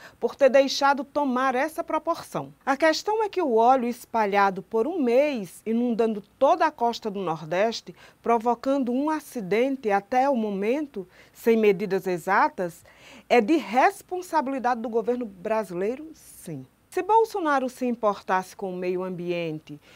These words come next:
e com as consequências dessa tragédia nas vidas marinha, nas vidas humanas e no caos econômico que essa tragédia vai proporcionar, teria se movido para contê-lo.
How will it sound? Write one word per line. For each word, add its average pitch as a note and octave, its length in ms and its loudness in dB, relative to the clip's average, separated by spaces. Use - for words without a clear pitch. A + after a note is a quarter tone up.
e G3 100 -2
com A3 180 -4
as A3 240 0
consequências A3 1120 -2
dessa G#3 540 0
tragédia F#3 720 -2
nas F3+ 340 -4
vidas G3 420 -6
marinha, F3+ 800 -6
nas G3 300 -2
vidas A3+ 360 -4
humanas F#3 720 -6
e A3 120 -2
no A#3+ 160 2
caos B3+ 600 2
econômico F#3+ 600 -4
que F3+ 220 0
essa D4+ 280 2
tragédia F#3 560 -4
vai E3+ 200 0
proporcionar, A3+ 880 -6
teria E4+ 280 2
se F4+ 160 -6
movido C#4 500 0
para G#3+ 220 0
contê-lo. E3 600 -8